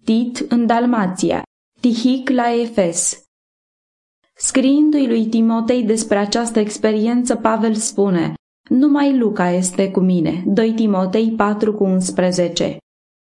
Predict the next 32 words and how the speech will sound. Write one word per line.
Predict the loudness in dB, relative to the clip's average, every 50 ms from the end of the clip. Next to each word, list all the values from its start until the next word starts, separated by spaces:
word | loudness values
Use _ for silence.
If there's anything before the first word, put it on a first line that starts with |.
| _ 0
Niciodată | 0 0 2 0 0 2 2 0 0 0 0 0
nu | 0 0
avusese | 0 0 -2 -2 -2 -4 -2 0 0 -2 -2 -2 -2 -2
apostolul | 0 -2 -2 -2 -2 -2 -2 -2 -2 0 0 2 2 2
mai | 0 0 2 2
multă | 0 0 0 0 0 0
nevoie | 0 0 0 0 0 0 0 0
de | 0 0 0
slujirea | 0 0 0 0 0 2 2 0 2 2 0 -2 -2
fraților | -2 -2 -2 -2 -2 0 0 0 0 0
săi | -2 -2 0 0 0 0 -2
ca | -2 -2 0 0 -2
acum, | -2 -4 -4 -2 -2 -2 0 -2 -4 -8 _ _ _ _ _ _ _ -6
slăbit | -2 0 2 2 2 2 2 0 0 -2
cum | -2 0 0 2
era | 2 2 0 0 0 0
de | 0 0 0
vârstă, | 2 2 0 0 0 -2 -4 -6 -4 -2 -2 -2 -2 -2 -2
osteneală | -2 -2 -2 -2 -2 -2 0 0 0 0 0 0 -2 -2 -2 -4 -6 -10 _ _ _ _
și | -6 -2 0 0 2
infirmități | 2 2 0 0 0 0 2 2 2 0 -2 -4 -2 -2 0 0 0 -2 -6 -10 -12 -12 _ _ _ _ _
și | -8 -2 0 0
limitat | 2 2 2 2 2 0 0 0 0 -2 -2 -2 -2
la | -2 0 0 0
umedele | 0 2 2 2 2 0 0 0 0 2 2 2 0
și | 0 0 0
întunecoasele | 0 0 0 0 0 0 -2 0 0 -2 -2 -2 -2 -2 0 0 0 0
bolți | 0 0 0 0 0 -2 0
ale | 0 0 0
unei | 0 0 0 0 0 0 -2 -2
temnițe | 0 0 2 2 2 0 -2 -2 -2 -2 0
romane. | 0 0 0 0 0 0 0 0 0 0 0 -2 -4 -8